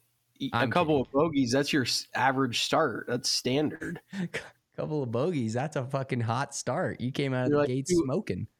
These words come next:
Speaker 1: two over for, through two if I just birdie the fives and try to par the rest." It's, honestly, it's not bad. Even par is pretty good.
Speaker 2: Yeah, and then you,
Speaker 1: Uh,
Speaker 2: when you bogey three, four, f-, six,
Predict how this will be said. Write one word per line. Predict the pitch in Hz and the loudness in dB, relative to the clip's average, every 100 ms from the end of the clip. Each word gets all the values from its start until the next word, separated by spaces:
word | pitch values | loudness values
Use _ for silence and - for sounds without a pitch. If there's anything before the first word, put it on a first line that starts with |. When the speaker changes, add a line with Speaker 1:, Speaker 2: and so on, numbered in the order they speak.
| _ _ - | _ _ 0
Speaker 1:
two | 170 170 | 4 4
over | 170 160 | 4 2
for, | 151 165 147 143 | 2 0 -2 -6
through | - 147 139 | 0 0 2
two | - 165 156 135 127 | 2 4 4 4 2
if | 139 | 0
I | 123 127 | 0 2
just | 131 - 123 | 0 -2 0
birdie | 139 135 | 2 2
the | 127 | 0
fives | 120 135 131 139 127 | 0 0 2 0 0
and | 123 | 0
try | 120 127 | 0 0
to | 117 | 0
par | - 127 131 | 0 0 2
the | 123 | 0
rest." | 117 156 123 - - - - _ _ _ _ _ _ - | 0 0 0 -2 -4 -6 -14 _ _ _ _ _ _ -12
It's, | - - | -10 -2
honestly, | 160 196 196 185 170 165 165 | 2 2 2 2 2 0 -4
it's | - | 0
not | 165 151 | 0 2
bad. | 147 135 165 170 | 2 2 0 -4
Even | 127 131 139 | -2 0 2
par | 143 139 | 2 2
is | 135 | 0
pretty | 147 131 | 0 2
good. | 123 113 - - - - | 2 2 0 -8 -12 -2
Speaker 2:
Yeah, | 123 120 | 0 0
and | 127 | 2
then | 135 123 | 2 2
you, | |
Speaker 1:
Uh, | 113 | 0
Speaker 2:
when | 135 123 | -2 -2
you | 113 | 0
bogey | 117 117 113 | 0 0 -2
three, | - 117 107 107 | -2 -2 -2 -4
four, | - 107 101 98 | -2 -2 0 -2
f-, | - - _ - | -4 -10 _ -8
six, | 110 98 98 - | -4 -4 -6 -8